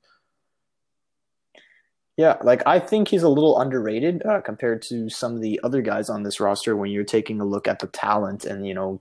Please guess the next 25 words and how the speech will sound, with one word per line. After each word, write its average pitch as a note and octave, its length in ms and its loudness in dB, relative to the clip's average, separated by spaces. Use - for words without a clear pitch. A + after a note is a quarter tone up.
a - 80 -4
lot A#2+ 240 8
of B2 60 4
these A#2 380 4
Canadian, A2+ 720 0
uh, F#2+ 180 2
players D3+ 460 8
here G#2 320 4
are G#2+ 60 0
former G#2+ 280 0
first-round G2+ 560 0
draft A#2+ 320 2
picks, - 540 -6
you G2+ 80 -14
know, F#2+ 80 -10
some A2 160 -6
of G#2 60 -6
them G#2 180 -4
most G2+ 240 -8
recently G2+ 320 -4
of G2 60 0
the G2 60 -2
twenty G2 240 -4
twenty C3+ 240 0
draft. F#2 460 0